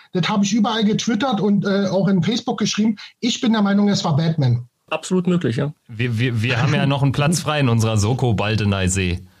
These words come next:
Speaker 3: falls wir die nochmal reaktivieren müssen.
Speaker 1: Ja, okay, jetzt, jetzt, jetzt zu dir, noch zu der Frage,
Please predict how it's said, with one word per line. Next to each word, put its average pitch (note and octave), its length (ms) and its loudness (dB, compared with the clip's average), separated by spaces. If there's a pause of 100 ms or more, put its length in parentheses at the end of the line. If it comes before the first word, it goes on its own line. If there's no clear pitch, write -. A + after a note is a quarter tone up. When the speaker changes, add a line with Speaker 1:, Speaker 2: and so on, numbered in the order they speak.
(100)
Speaker 3:
falls G#2 280 -4
wir G2 100 2
die G2 100 2
nochmal F#2+ 280 2
reaktivieren F#2+ 680 0
müssen. F#2 380 0 (720)
Speaker 1:
Ja, G3+ 200 0
okay, C4+ 160 0
jetzt, A3 240 0
jetzt, A#3+ 240 -2
jetzt A3+ 320 0
zu B3+ 80 0
dir, B3+ 200 2
noch G#3 200 2
zu - 100 -2
der G3+ 140 2
Frage, G3+ 440 0